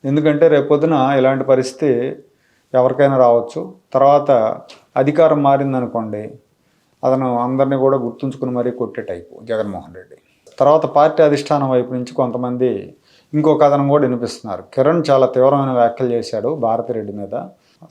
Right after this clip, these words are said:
So అతను బయట ఉంటే అతనికి వైసీపీ వాళ్ళు హాని చేసే అవకాశం ఉంది, అందుకే అరెస్ట్ చేసి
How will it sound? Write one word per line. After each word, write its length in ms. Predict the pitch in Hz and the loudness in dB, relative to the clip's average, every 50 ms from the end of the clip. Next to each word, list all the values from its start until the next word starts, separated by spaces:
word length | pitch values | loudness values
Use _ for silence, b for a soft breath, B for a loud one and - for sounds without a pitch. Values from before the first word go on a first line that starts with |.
| - | 0
So 60 | - 147 | 2 2
అతను 260 | 147 139 - 139 131 | 4 4 2 0 2
బయట 280 | 120 131 135 151 143 | 2 4 4 2 2
ఉంటే 200 | 147 151 143 156 | 0 -2 2 2
అతనికి 300 | 151 139 - 131 127 117 | 2 2 2 -2 -4 -2
వైసీపీ 400 | 117 120 135 143 147 147 156 151 | 0 2 2 2 2 0 -2 -2
వాళ్ళు 540 | 147 139 139 139 135 131 139 139 120 104 104 - - - | 0 2 2 2 2 2 0 0 -2 -2 -4 -6 -4 -2
హాని 260 | 120 131 147 143 135 | 0 0 2 2 2
చేసే 240 | 139 131 131 - 123 | 2 2 2 2 0
అవకాశం 500 | 113 113 113 - 117 107 - - 113 104 | 0 0 0 -2 -4 -4 -4 -10 -12 -12
ఉంది, 280 | 101 104 131 156 - - | -8 -8 -8 -8 -6 -6
అందుకే 340 | 123 127 139 143 139 151 | -4 -2 -2 -2 0 2
అరెస్ట్ 380 | 139 135 120 123 107 - - - | 2 2 2 2 0 -4 -6 -8
చేసి 480 | 123 110 - - 156 151 123 107 98 | -8 -8 -8 -6 -6 -6 -6 -6 -10